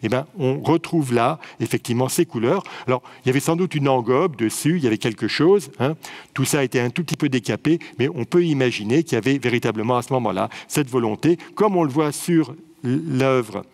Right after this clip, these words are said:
en bois polychromé, de rendre cette couleur chère grâce au traitement de la terre. Voilà. Ce qu'on verra aussi en Italie du Nord avec le travail de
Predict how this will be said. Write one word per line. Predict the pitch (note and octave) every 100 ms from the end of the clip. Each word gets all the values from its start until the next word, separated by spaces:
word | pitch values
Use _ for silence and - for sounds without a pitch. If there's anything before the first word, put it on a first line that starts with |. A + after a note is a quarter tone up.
| -
en | - C3
bois | B2 B2
polychromé, | A2+ - G2 A2+ C#3 - -
de | C3
rendre | B2+ D3+ E3
cette | C#3 -
couleur | C#3+ B2+ -
chère | - C3 C3 D#3 - - -
grâce | G2 B2+ C#3 - -
au | B2+
traitement | A#2+ A#2 - C3 D3+ A#2+
de | B2
la | A2
terre. | - - - - - - - - _ _ _ _ - -
Voilà. | - A2 - - -
Ce |
qu'on | D3+ D#3
verra | E3+ E3
aussi | D3+ - D3+
en |
Italie | C#3 C#3+ C3 B2
du | C3
Nord | C3+ C3+ C3 - -
avec | B2 C3
le | B2+
travail | - B2+ A#2+ B2 A2 G2+ - - - - - A#3
de | D#3+ C3+ C3 B2+